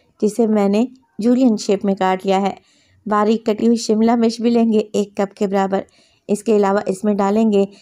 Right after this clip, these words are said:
एक मीडियम साइज़ का प्याज स्लाइस करके और इसमें डालेंगे तकरीबन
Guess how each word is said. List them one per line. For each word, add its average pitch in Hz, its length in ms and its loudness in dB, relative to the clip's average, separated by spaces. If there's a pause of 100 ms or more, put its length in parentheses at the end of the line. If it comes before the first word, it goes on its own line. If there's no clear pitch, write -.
(220)
एक 208 140 -2 (100)
मीडियम 220 360 2
साइज़ 220 340 -2
का 240 120 -2
प्याज 214 360 0
स्लाइस 240 460 -2
करके 202 380 -2 (420)
और 196 60 2
इसमें 208 300 0
डालेंगे 208 400 2
तकरीबन 226 640 -2